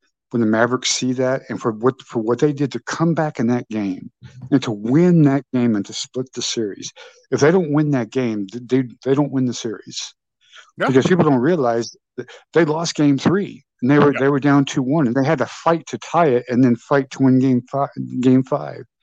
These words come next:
Speaker 2: Yeah.
Speaker 1: And then, and then close out in game six. And, you know, what's so funny is that, um, Dwayne Casey did such a great job on LeBron. I mean, LeBron even admits it. He said he completely took him out of the series, that ever since that, he has destroyed,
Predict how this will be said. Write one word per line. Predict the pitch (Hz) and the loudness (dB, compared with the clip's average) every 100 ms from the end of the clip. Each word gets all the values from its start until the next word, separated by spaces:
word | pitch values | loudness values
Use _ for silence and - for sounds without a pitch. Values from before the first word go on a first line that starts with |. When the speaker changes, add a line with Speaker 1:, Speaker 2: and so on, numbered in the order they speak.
| _ - | _ -20
Speaker 2:
Yeah. | - 76 | -16 -8
Speaker 1:
And | 123 120 | 0 2
then, | 113 123 123 | 4 2 2
and | 120 | 2
then | 117 | 2
close | - 123 123 | 2 2 4
out | 123 | 2
in | 117 | 2
game | 117 117 | 0 -2
six. | 113 127 - - - - _ _ _ _ _ _ _ - | -4 -8 -10 -16 -18 -18 _ _ _ _ _ _ _ 0
And, | 131 123 117 | 2 2 2
you | 139 | 2
know, | 131 | 2
what's | 117 | 2
so | 127 | -2
funny | 104 127 123 123 | -2 -2 -2 -2
is | 110 - | -4 -4
that, | 107 104 - 107 | -6 -6 -10 -8
um, | 101 95 92 _ - _ _ _ | -6 -6 -10 _ -20 _ _ _
Dwayne | 147 147 | 4 4
Casey | 135 135 151 139 | 2 -2 -2 -4
did | 120 110 | -4 -6
such | - 131 | -6 -8
a | 117 | -10
great | 104 110 117 135 | -12 -4 -2 -2
job | - 113 107 123 123 - _ | -4 -4 -2 -4 -6 -16 _
on | - 113 | -4 -2
LeBron. | 101 104 104 110 123 | -2 -4 -2 -2 -2
I | 135 | 2
mean, | 123 | 2
LeBron | 113 131 180 | 4 4 4
even | 143 104 | 2 0
admits | 107 127 - | -2 -4 -6
it. | 90 | -10
He | |
said | 107 - 107 | -6 -4 -4
he | 117 | -4
completely | 120 107 147 131 | -6 -2 0 -2
took | 135 | -2
him | 127 | -2
out | 117 | 0
of | 101 | -2
the | 98 | -6
series, | - 98 113 123 - _ - - - - | -6 -8 -8 -10 -10 _ -20 -20 -20 -4
that | 120 - | -4 0
ever | 151 175 | 2 2
since | 151 - 151 143 | 0 0 0 0
that, | - 120 104 - | -2 -2 -2 -10
he | - 156 | -4 0
has | 123 | 0
destroyed, | - 107 - - - 123 123 113 98 92 | -4 -8 -8 -8 -4 0 0 0 -4 -8